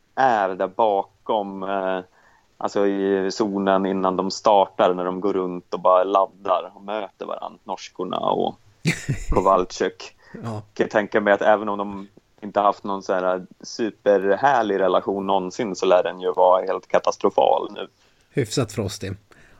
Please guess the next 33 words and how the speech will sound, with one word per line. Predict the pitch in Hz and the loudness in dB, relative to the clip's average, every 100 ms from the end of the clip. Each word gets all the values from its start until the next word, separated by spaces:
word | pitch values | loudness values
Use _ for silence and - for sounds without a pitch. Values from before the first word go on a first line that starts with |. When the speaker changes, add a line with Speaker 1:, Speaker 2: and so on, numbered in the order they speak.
| - | -6
Speaker 2:
Ja. | 117 127 | -2 0
Speaker 1:
Ja. | 120 104 - - | 0 -2 -6 -8
Speaker 2:
Nej, | 120 131 139 - - - | 0 2 2 0 -6 -4
eh, | 151 143 139 139 | 2 2 2 6
hon | 165 160 | 8 8
är, | 156 156 | 6 4
är | 143 143 | 2 2
ju | 135 131 131 107 | 2 2 0 -4
extremt | 131 - 143 120 104 | -6 -2 0 0 -2
underhållande | 123 110 107 104 101 | -2 -2 -2 -4 -8
på | 101 107 | -8 -6
många | 104 104 107 104 | -4 -4 -4 -6
sätt, | - - - | -8 -10 -8
Kowalczyk. | 95 92 117 107 127 | -8 -6 -8 -4 -2
Och | 120 127 123 120 - - - _ _ | -2 0 0 -2 -6 -18 -20 _ _
vi | 127 131 | -2 0
gillar | 131 131 135 120 | 2 4 4 4
ju | 131 | 0
frispråkighet | 107 135 104 - - 120 - 104 127 - | 0 -2 -2 -4 -4 -4 -2 -2 -4 -6
i | 104 | -8
den | |
här | 92 | -6
podden, | 107 98 98 | -8 -8 -8
så | - | -4
vi | 127 117 | -4 -4
får | 139 | -2
väl | 139 | -2
bara | 123 113 | -2 -2
säga, | 139 113 | -4 -4
fortsätt | - 143 104 143 | -2 -2 0 -4
twittra | - 147 - 175 | 0 0 0 -2
för | 139 | -2
fan. | 117 71 | -4 -8